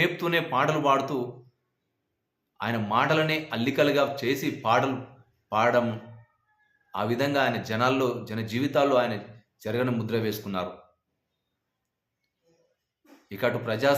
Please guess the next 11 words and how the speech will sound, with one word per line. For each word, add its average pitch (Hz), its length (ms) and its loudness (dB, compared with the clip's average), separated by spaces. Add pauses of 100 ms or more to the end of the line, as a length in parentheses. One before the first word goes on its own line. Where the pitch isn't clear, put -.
సమస్యల 131 400 0
మీద 123 100 4 (120)
కావచ్చు, 117 320 0 (1200)
ఇక - 220 -12
తెలంగాణ 160 340 2 (140)
ఉద్యమంలో 165 440 2 (100)
కూడా 147 160 4 (720)
ఎప్పుడు 110 340 -4 (120)
తెలంగాణ 139 340 2 (140)
ఉద్యమంలో, 135 500 0 (680)
తెలంగాణ 131 320 2